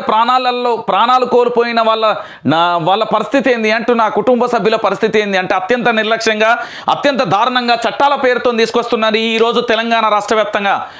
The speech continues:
బ్యాంచెత్ అడుగురిపోయి ఎక్కడెక్కడైతే ఆసుపత్రులు ఉన్నాయో ఆసుపత్రుల మీద పూర్తి స్థాయిలో కూడా నియమ నిబంధనలకు సంబంధించి ఏ వైద్యం చేస్తే, ఏ ఆపరేషన్ చేస్తే ఎంత ఛార్జ్ చేస్తారు, ఎంత ఛార్జ్ చేసుకుంటారు, ఆ మెయింటెనెన్స్కు సంబంధించి ఎక్కడైనా బోర్డు ఉన్నదో అడుగురి.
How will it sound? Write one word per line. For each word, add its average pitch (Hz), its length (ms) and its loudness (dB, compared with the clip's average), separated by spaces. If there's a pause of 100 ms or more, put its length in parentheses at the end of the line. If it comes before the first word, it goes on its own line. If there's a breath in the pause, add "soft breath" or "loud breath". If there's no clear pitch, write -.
(120)
బ్యాంచెత్ 220 380 0
అడుగురిపోయి 233 560 0 (460 loud breath)
ఎక్కడెక్కడైతే 254 880 2
ఆసుపత్రులు 226 800 0
ఉన్నాయో 220 300 2
ఆసుపత్రుల 220 600 0
మీద 214 180 0
పూర్తి 233 440 2
స్థాయిలో 208 300 -2
కూడా 208 300 0
నియమ 220 460 0
నిబంధనలకు 208 580 -2
సంబంధించి 190 580 -2 (300 loud breath)
ఏ 208 180 2
వైద్యం 226 500 0
చేస్తే, 214 360 0
ఏ 185 60 0
ఆపరేషన్ 214 760 -2
చేస్తే 202 280 0
ఎంత 180 200 -2
ఛార్జ్ 170 320 0
చేస్తారు, 135 380 -2 (260 loud breath)
ఎంత 180 260 0 (140)
ఛార్జ్ 185 200 0
చేసుకుంటారు, 160 640 -2 (220 loud breath)
ఆ 143 100 2
మెయింటెనెన్స్కు 185 720 -2
సంబంధించి 165 520 -2
ఎక్కడైనా 190 400 -2
బోర్డు 156 340 0
ఉన్నదో 160 220 0
అడుగురి. 131 320 0